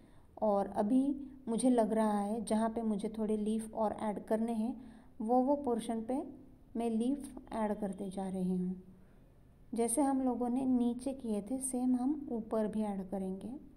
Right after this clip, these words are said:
जहाँ पे हमारे circles complete हुए हैं, वो वाले portion में भी हम लोग थोड़े पत्ते ऐड कर देंगे। अब मुझे लग रहा है यहाँ पे मैं थोड़ा सा ऐड कर दूँ।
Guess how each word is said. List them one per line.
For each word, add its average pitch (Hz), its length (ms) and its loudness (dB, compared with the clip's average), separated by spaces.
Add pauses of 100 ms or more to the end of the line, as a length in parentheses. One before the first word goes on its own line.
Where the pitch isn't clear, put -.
(2500)
जहाँ 220 300 -2
पे 233 160 -4
हमारे 226 680 -2 (400)
circles 233 460 0
complete 226 500 -2
हुए 233 180 -2
हैं, 214 400 -4 (440)
वो 262 300 0
वाले 226 320 2 (460)
portion 214 300 -2
में 202 260 -4
भी 277 140 0 (520)
हम 208 140 0
लोग 269 280 -2
थोड़े 214 180 0
पत्ते 208 320 -8
ऐड 190 300 -2
कर 190 140 -4
देंगे। 190 380 -8 (640)
अब 247 120 2
मुझे 254 260 4
लग 247 180 0
रहा 233 120 0
है 233 80 -4
यहाँ 220 200 0
पे 214 140 -4
मैं 202 180 -4
थोड़ा 202 260 -4
सा 196 260 -6
ऐड 196 120 -8
कर 208 160 -6
दूँ। 262 180 -6